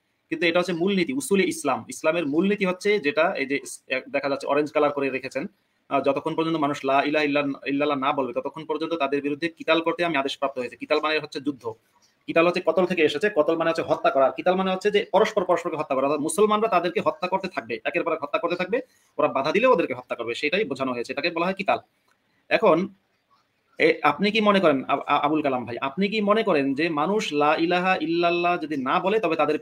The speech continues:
বিরুদ্ধে যুদ্ধ করা, মানে লা ইলাহা ইল্লাল্লাহ যদি নাও বলে, তবু তাদের বিরুদ্ধে যুদ্ধ করা যাবে না? আপনি শুধু এই প্রশ্নের উত্তর দিন। আপনি কি মনে করেন কিনা যে ইসলামী শরিয়া আইনের,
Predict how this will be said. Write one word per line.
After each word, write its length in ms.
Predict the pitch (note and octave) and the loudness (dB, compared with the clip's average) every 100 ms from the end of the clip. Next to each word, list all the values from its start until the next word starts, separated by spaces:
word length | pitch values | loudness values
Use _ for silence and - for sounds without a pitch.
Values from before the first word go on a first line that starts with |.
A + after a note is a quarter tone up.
| - | -6
বিরুদ্ধে 280 | D3 E3 F3+ | -4 -2 -2
যুদ্ধ 180 | C#3+ | -2
করা, 280 | D3 D3 C#3+ - | -2 -2 -2 -4
মানে 160 | C#3 C3+ | -6 0
লা 100 | D3 | 0
ইলাহা 20 | |
ইল্লাল্লাহ 260 | E3 E3+ | 2 0
যদি 120 | F3 D#3 | -2 2
নাও 200 | D3+ G#3+ | 2 4
বলে, 160 | C3+ | 2
তবু 180 | B2+ D#3+ | 0 0
তাদের 240 | D#3 D3+ | 0 0
বিরুদ্ধে 260 | D3 E3 F3+ | -4 -4 -4
যুদ্ধ 200 | D#3 C#3+ | -4 -4
করা 200 | D3+ C#3 C3+ | -2 -2 2
যাবে 200 | C#3 B2+ | 2 2
না? 220 | B2 - _ _ _ _ _ _ _ | -2 -6 _ _ _ _ _ _ _
আপনি 160 | - D3 | -8 0
শুধু 120 | F3+ | 0
এই 60 | |
প্রশ্নের 280 | F3 D3 C3+ | 0 -2 -2
উত্তর 220 | C3 B2+ | -2 -4
দিন। 140 | A2 A2+ | -6 -2
আপনি 360 | C#3+ C#3+ F#3+ A3+ | -2 0 -2 0
কি 120 | A#3 | 4
মনে 200 | F#3 F3 | 4 6
করেন 240 | F3+ F3 | 6 4
কিনা 420 | E3 D3 D3 - _ _ _ _ - | 2 2 2 0 _ _ _ _ 2
যে 260 | C#3 D3 | 4 4
ইসলামী 360 | D3+ - A3 A3+ | 2 0 0 0
শরিয়া 300 | G#3 F#3 F3+ | 0 2 2
আইনের, 340 | D#3 F3 F#3 | 2 2 0